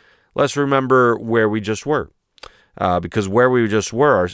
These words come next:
is setting us up for, uh, so much more of a slap in the face when this one comes up. Because if we were to look back at, uh, Genesis twenty-one, which we covered last week, we would see that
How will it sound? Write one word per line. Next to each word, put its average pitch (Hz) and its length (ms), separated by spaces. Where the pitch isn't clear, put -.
is 101 220
setting 104 360
us 92 200
up 110 240
for, 87 520
uh, - 300
so 120 240
much 113 220
more 107 160
of 87 60
a 82 60
slap 107 440
in 98 80
the 87 60
face 147 300
when 85 120
this - 180
one 82 160
comes 71 260
up. 69 160
Because 131 760
if 131 300
we 147 160
were 147 140
to 131 260
look 120 260
back 113 360
at, 101 320
uh, 95 260
Genesis 87 380
twenty-one, 90 500
which 98 180
we 87 80
covered 87 320
last 78 480
week, 85 360
we 104 120
would 110 220
see 95 360
that 98 300